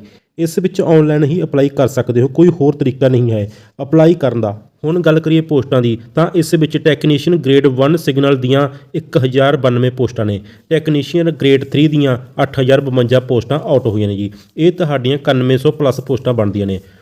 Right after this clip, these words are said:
ਉਮਰ ਹੱਦ ਦੀ ਗੱਲ ਕਰੀਏ ਤਾਂ ਅਠਾਰਾਂ ਤੋਂ ਲੈ ਕੇ ਤੀਹ ਸਾਲ ਦੇ ਉਮੀਦਵਾਰ ਅਪਲਾਈ ਕਰ ਸਕਦੇ ਨੇ। ਇਹਨਾਂ ਪੋਸਟਾਂ ਲਈ ਅਪਲਾਈ ਕਰਨ ਦੀ ਡੇਟ ਨੌਂ ਮਾਰਚ ਦੋ ਹਜ਼ਾਰ ਚੌਵੀ ਤੋਂ ਸ਼ੁਰੂ ਹੋ ਚੁੱਕੀ ਹੈ ਜੀ। ਤੁਸੀਂ ਅੱਠ ਅਪ੍ਰੈਲ ਦੋ ਹਜ਼ਾਰ ਚੌਵੀ ਤੱਕ ਅਪਲਾਈ ਕਰ ਸਕਦੇ ਹੋ।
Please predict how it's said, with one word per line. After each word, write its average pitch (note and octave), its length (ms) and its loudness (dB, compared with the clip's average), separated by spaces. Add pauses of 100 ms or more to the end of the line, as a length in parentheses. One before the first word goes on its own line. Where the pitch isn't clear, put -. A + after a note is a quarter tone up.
(120)
ਉਮਰ C#3 220 0
ਹੱਦ C3 220 -2
ਦੀ C#3+ 80 -6
ਗੱਲ C3 200 -2
ਕਰੀਏ A#2+ 380 -2 (160)
ਤਾਂ D3+ 100 -2
ਅਠਾਰਾਂ A#2 320 -2
ਤੋਂ C3+ 100 -2
ਲੈ B2+ 120 0
ਕੇ C#3 140 -4
ਤੀਹ D3 200 -2
ਸਾਲ A#2+ 300 -2
ਦੇ B2 180 -2
ਉਮੀਦਵਾਰ G#2 560 -4
ਅਪਲਾਈ A2+ 260 -2
ਕਰ A2+ 200 -4
ਸਕਦੇ G2+ 320 -8
ਨੇ। F#2 140 -10 (400)
ਇਹਨਾਂ D#3+ 220 -2
ਪੋਸਟਾਂ C#3+ 380 0
ਲਈ D3 180 0
ਅਪਲਾਈ C#3+ 300 0
ਕਰਨ C3+ 280 -2
ਦੀ B2 100 -2
ਡੇਟ A2+ 260 -2 (300)
ਨੌਂ C3+ 200 -2
ਮਾਰਚ B2+ 340 -4
ਦੋ B2+ 340 0
ਹਜ਼ਾਰ C#3 160 2
ਚੌਵੀ A#2+ 320 2
ਤੋਂ D#3 100 -2
ਸ਼ੁਰੂ D#3+ 280 -2
ਹੋ C3 180 -2
ਚੁੱਕੀ A#2 340 -6
ਹੈ G#2+ 80 -4
ਜੀ। G2 160 -6 (300)
ਤੁਸੀਂ D3+ 260 -4 (100)
ਅੱਠ C3+ 160 -6
ਅਪ੍ਰੈਲ A2+ 500 -2 (100)
ਦੋ C3 120 2
ਹਜ਼ਾਰ C#3+ 160 0
ਚੌਵੀ C3 300 0
ਤੱਕ A#2+ 280 -4
ਅਪਲਾਈ A#2+ 340 -2
ਕਰ A#2+ 120 -2
ਸਕਦੇ G#2 360 -8
ਹੋ। F2+ 180 -14